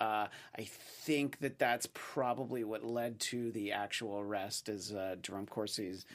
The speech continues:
testimony of, like, "I ain't going to jail." Um, <laughs> but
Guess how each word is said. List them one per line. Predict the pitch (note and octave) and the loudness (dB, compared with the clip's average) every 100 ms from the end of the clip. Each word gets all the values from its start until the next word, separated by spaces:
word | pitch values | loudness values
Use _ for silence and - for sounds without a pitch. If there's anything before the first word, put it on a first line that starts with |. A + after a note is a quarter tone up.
| - - | -16 -12
testimony | - G#2 - A2 G#2 G2+ | -4 -4 -2 -4 -2 -2
of, | F#2+ | -2
like, | F2+ F2 | -2 -2
"I | F2 | 0
ain't | A2+ F#2+ | 0 0
going | F2+ E2+ | -4 -4
to | |
jail." | E2 D#2 D#2 - - - - - | -4 -4 -4 -8 -6 -6 8 12
Um, | F3+ F3+ F3 D#3+ | 12 12 8 4
<laughs> | E3 | 8
but | F#3 F3+ E3+ | 10 10 8